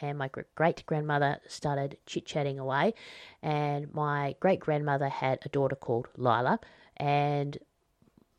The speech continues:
uh, Missus Friday had a daughter who she would call Leela.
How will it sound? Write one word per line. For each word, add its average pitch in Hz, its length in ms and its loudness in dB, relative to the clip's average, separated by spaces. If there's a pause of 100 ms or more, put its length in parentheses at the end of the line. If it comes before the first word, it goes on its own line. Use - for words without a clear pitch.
(200)
uh, 131 240 -8
Missus 151 280 -2
Friday 151 380 6
had 143 220 0
a 135 80 2
daughter 139 420 -2 (280)
who 139 220 0
she - 160 -4
would 139 140 0
call 143 280 2
Leela. 220 380 8